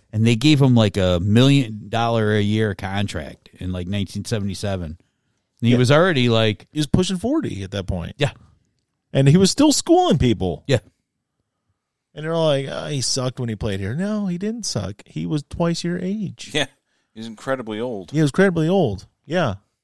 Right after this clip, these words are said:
Speaker 2: He just, but he kept on, like, coming out of little mini retirements and stuff because he was terrible with money. Terrible with money, but
Speaker 1: He
Speaker 3: Yeah.
Speaker 1: made, yeah, he made really bad investments.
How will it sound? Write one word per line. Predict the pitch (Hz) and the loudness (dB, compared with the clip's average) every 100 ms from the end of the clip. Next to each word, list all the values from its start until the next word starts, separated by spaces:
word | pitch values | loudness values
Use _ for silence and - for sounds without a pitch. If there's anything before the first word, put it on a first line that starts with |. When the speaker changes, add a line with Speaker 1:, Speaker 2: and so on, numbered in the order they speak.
| _ _ _ _ _ _ _ _ | _ _ _ _ _ _ _ _
Speaker 2:
He | 139 | -10
just, | 127 135 - | -4 -4 -2
but | 131 | -2
he | |
kept | 123 143 | 2 0
on, | 135 123 | 0 -2
like, | 120 | -2
coming | 143 135 | -2 -2
out | 123 120 | -2 -2
of | 117 117 | -4 -2
little | 127 123 | 0 0
mini | 123 127 | 0 -2
retirements | 117 107 123 123 131 101 92 | -2 -2 -2 -2 -2 -4 -6
and | 92 | -8
stuff | - 92 90 - _ _ _ | -8 -8 -10 -12 _ _ _
because | - 95 | -8 -6
he | 107 | -6
was | 95 - - | -8 -14 -14
terrible | - 135 127 | -4 -2 -2
with | 87 | -4
money. | 107 110 90 - _ _ _ _ _ _ _ _ _ _ _ - | -6 -8 -10 -14 _ _ _ _ _ _ _ _ _ _ _ -8
Terrible | 127 131 120 | -2 0 0
with | 90 | -2
money, | 90 87 85 87 | -4 -6 -6 -4
but | 98 98 - - | -4 -4 -10 -2
Speaker 1:
He | 113 | 4
Speaker 3:
Yeah. | 147 | 6
Speaker 1:
made, | 165 160 127 | 6 4 4
yeah, | 143 | 4
he | 127 | 6
made | 143 147 | 6 8
really | 139 143 | 8 8
bad | 117 120 104 | 6 4 4
investments. | 101 104 98 85 78 - | 4 2 2 -4 -6 -10